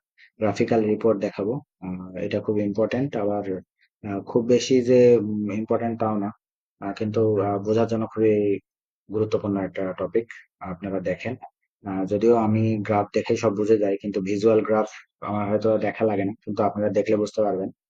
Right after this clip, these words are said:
আহ, এর জন্য প্রথমে সেটিংস এ যাবেন, সার্চ কনসোলের সেটিংস এ যাবেন, আহ, ক্রাউল স্টার্টস এ যাবেন।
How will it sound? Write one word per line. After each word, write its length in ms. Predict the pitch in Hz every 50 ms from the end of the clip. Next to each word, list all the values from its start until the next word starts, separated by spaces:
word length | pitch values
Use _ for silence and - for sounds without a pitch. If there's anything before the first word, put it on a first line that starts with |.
| _ _ _ _ _ _ _ _ -
আহ, 380 | 104 98 98 98 95 - -
এর 60 | 104
জন্য 220 | 95 117 113 113 110
প্রথমে 260 | 113 107 107 113 113
সেটিংস 440 | 113 - 110 104 - 110 107 - -
এ 60 | 110
যাবেন, 300 | 101 98 95 104 113 120 - _ _ _
সার্চ 200 | - - 104 101
কনসোলের 340 | - - 104 98 - 110 113
সেটিংস 360 | 107 - 107 - 107 107 -
এ 60 | 117 107
যাবেন, 240 | 107 107 113 127 147 - _ _ _ _ _ _ _ _ _ _ _ _ _ _ - 110
আহ, 220 | 107 104 104 101
ক্রাউল 260 | - 110 107 107 104 104
স্টার্টস 320 | - - 110 107 - -
এ 60 | 107
যাবেন। 280 | 104 107 104 113 131